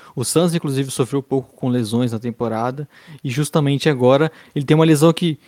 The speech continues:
que parece ser s-, simples, né? No sentido de não é uma coisa que tiraria ele de longo, um longo período, mas justamente nessa semana acaba limitando o jogo dele. Então é, é bem triste porque é um cara que a gente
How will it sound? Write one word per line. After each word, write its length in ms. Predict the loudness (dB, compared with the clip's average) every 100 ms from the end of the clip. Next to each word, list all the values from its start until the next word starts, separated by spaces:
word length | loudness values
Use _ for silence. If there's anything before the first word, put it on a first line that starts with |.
| _ -12
que 100 | -2
parece 360 | 2 2 0
ser 360 | 2 4 4 -2
s-, 480 | -12 -20 _ -20 -20
simples, 580 | -20 -10 -6 -4 -6 -8
né? 360 | -8 -8 -10 -10
No 260 | -8 -8
sentido 380 | -8 -8 -8 -8
de 260 | -4 -6 -6 _ _
não 120 | -2
é 80 | 0
uma 80 | 2
coisa 180 | 0 -2
que 140 | -8
tiraria 560 | -4 0 2 2 2 2
ele 160 | 2
de 260 | -2 -2 -2
longo, 540 | -2 0 0 0 -4
um 280 | -6 -4 0
longo 240 | 0 0 0
período, 560 | 0 2 2 0 -4 -6 -14 -2
mas 200 | 2 2
justamente 560 | 0 0 0 -2 -2
nessa 260 | -2 -2 -4
semana 640 | -2 0 0 0 -2 -6 -10 _ _
acaba 340 | -8 -4 0 2
limitando 640 | 2 0 0 0 0 0
o 60 | -2
jogo 260 | -2 -4
dele. 440 | -2 0 0 0 -4
Então 360 | -6 -6 -4
é, 240 | -4 -6 -8 _ -20 -20 -8
é 80 | 0
bem 160 | 0 0
triste 260 | -4 -4
porque 220 | -4 -2
é 20 | -2
um 40 |
cara 260 | 0 0 -2
que 320 | -4 -4 -4 _ _ -8
a 40 |
gente 540 | -6 -2 -2 -2 -4